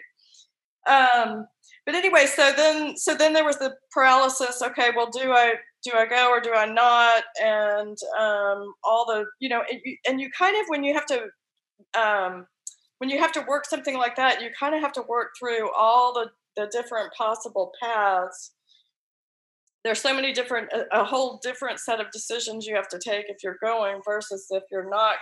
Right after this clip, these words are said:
going. And, um, but anyway, I, I had, um, I had made a point to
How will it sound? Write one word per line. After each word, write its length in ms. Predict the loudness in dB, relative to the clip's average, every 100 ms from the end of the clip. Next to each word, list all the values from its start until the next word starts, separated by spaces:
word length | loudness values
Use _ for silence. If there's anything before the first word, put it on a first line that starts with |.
| -6
going. 340 | -8 -8 -10 -14 _ _ _ _ _ _ _
And, 600 | -2 0 2 2 2 0 -6 -6
um, 440 | -2 0 0 -2 -10 -18 -4
but 100 | 2 4
anyway, 360 | 6 6 8
I, 200 | 8 4 4
I 80 | 2
had, 400 | 4 6 6 6 2
um, 340 | 2 2 0 -2
I 100 | 0
had 260 | 4 4 4
made 220 | 2 0
a 60 | 0
point 340 | -6 -4 -4 -4 -6
to 320 | -6 -6 -8